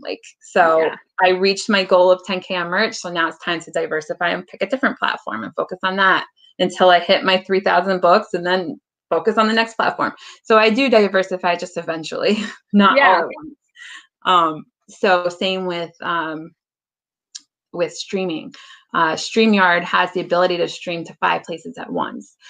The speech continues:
Speaker 1: So one of my goals this year is to learn that, upgrade. <laughs> We're on the free plan still, so upgrade to the paid plan and, uh, start s-,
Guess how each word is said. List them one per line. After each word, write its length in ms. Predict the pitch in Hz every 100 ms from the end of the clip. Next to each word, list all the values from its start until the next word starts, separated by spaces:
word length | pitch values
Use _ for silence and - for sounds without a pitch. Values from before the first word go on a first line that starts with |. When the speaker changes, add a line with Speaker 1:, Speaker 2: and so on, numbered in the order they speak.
| - _
Speaker 1:
So 240 | - 175
one 180 | 185 202
of 60 |
my 100 | 185
goals 240 | 175 170 165
this 220 | 170 -
year 240 | 170 165
is 100 | 151 - _ -
to 420 | 160 165 151 131 _ _ _ _ _ _ _ _ -
learn 340 | 170 170 175
that, 520 | 175 165 165 165 160 - _ _ 165
upgrade. 680 | 165 - 175 170 170 165 - _ _ _ -
<laughs> 100 | 175
We're 200 | 180 180
on 100 | 170
the 80 | 190
free 260 | - 165
plan 340 | - 170 - -
still, 380 | - 160 165
so 120 | 165 -
upgrade 420 | 185 - 185 180
to 100 | 185
the 60 |
paid 320 | 180 185 175 175
plan 400 | 185 170 170 - - - _ _
and, 500 | 175 170 165 160 160 -
uh, 240 | 165 165
start 300 | 156 - 165
s-, 200 | - -